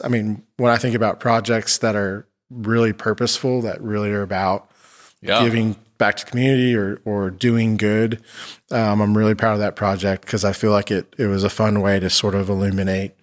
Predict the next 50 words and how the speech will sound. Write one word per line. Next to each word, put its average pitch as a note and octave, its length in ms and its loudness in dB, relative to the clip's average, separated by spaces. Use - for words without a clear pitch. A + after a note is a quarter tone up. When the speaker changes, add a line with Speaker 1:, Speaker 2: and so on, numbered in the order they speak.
Speaker 1:
their G2+ 120 2
program G2 600 2
and, F#2+ 320 -4
and, F#2+ 360 -2
uh, F#2 280 0
really G2+ 180 4
share G2 300 0
about F#2 380 -2
just - 320 0
the G#2 100 0
joy G2+ 400 2
of G2+ 160 0
giving G2+ 300 2
back F#2+ 240 0
to G2+ 80 -6
community F#2 760 -4
and G2 220 -2
making F#2+ 320 -2
that F#2 280 -4
kind G2+ 160 0
of F#2 100 -4
a F2+ 60 -6
cool F2+ 240 -10
thing. F2 380 -6
So E2+ 380 -2
Speaker 2:
That's - 200 -8
really F2+ 120 -12
Speaker 1:
that A2 120 2
was A2 140 2
Speaker 2:
awesome. A2+ 220 0
Speaker 1:
a G#2+ 40 0
fun G2+ 200 -6
project A2 440 0
that G#2 160 0
we G#2 120 -2
did. G2+ 160 0
I'd F#2 200 -2
call G#2+ 200 2
that G2+ 140 0
a G2+ 80 -2
win. G2 280 -2
A A#2+ 80 -4
learner. C3+ 560 2
We B2 120 -2
learned B2 240 2
a B2 40 2
lot A#2+ 260 0
through B2+ 180 0
it A#2 180 -6
too. B2+ 300 2